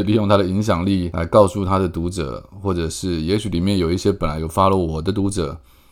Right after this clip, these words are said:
告诉他们说我原本的旧粉专因为被限流的关系，所以触及率非常的低。他除了帮我庆祝生日之外，也跟这些粉丝们讲说，看如果方便的话，可以到我的新粉专来 follow 我。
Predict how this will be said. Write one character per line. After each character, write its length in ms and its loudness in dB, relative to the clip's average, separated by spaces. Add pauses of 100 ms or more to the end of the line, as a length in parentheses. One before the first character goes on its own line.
(140)
告 160 2
诉 80 0
他 120 2
们 100 0
说 220 2
我 180 0
原 180 0
本 160 0
的 180 -2
旧 220 0
粉 220 -2
专 300 4
因 160 -2
为 260 2
被 220 0
限 260 0
流 160 0
的 60 0
关 260 2
系， 240 -2
所 180 -2
以 240 -2
触 160 -2
及 160 -4
率 140 0
非 140 -2
常 100 0
的 80 -2
低。 380 -2
他 500 0
除 140 -2
了 200 2
帮 220 0
我 540 -4
庆 160 -4
祝 100 0
生 160 -2
日 140 -2
之 100 -4
外， 320 4
也 540 -6
跟 120 2
这 120 2
些 120 2
粉 200 -2
丝 100 -6
们 180 -2
讲 220 -4
说， 220 -4
看 240 -4
如 100 -2
果 320 -4
方 160 0
便 100 2
的 80 2
话， 240 6 (300)
可 80 0
以 80 0
到 140 2
我 80 0
的 80 -4
新 180 -4
粉 160 -4
专 140 0
来 180 -2
follow 240 2
我。 300 -6